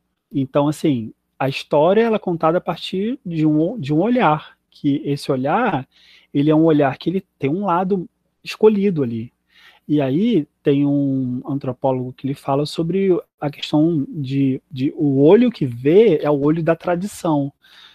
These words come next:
Então, mas que tra-, mas qual tradição que a gente tá falando? É uma tradição que ela é <clears throat> colonizadora, que ela é excludente, que ela é opressora,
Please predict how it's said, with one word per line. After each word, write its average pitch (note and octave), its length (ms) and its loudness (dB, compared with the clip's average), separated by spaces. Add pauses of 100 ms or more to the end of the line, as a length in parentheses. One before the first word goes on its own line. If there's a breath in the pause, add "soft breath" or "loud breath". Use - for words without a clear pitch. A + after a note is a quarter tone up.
(320 soft breath)
Então, E3 420 2
mas E3 220 -4
que F3 120 2
tra-, F3+ 260 2 (280)
mas D#3+ 220 -2
qual F#3+ 240 0
tradição E3+ 520 0
que D3+ 100 -6
a C3+ 40 -4
gente C#3+ 140 -6
tá D#3+ 220 -12
falando? A#2 480 -8
É - 20 -10
uma C3 140 -6
tradição C3+ 600 -6 (260)
que - 160 -4
ela C3 260 0
é B2+ 360 -2
<clears throat> D#3 440 2
colonizadora, C3+ 1080 0
que - 80 -10
ela C3 140 -4
é - 20 -6
excludente, D3 760 -4 (200)
que - 80 -12
ela B2+ 100 -2
é B2 40 -4
opressora, E3 680 -2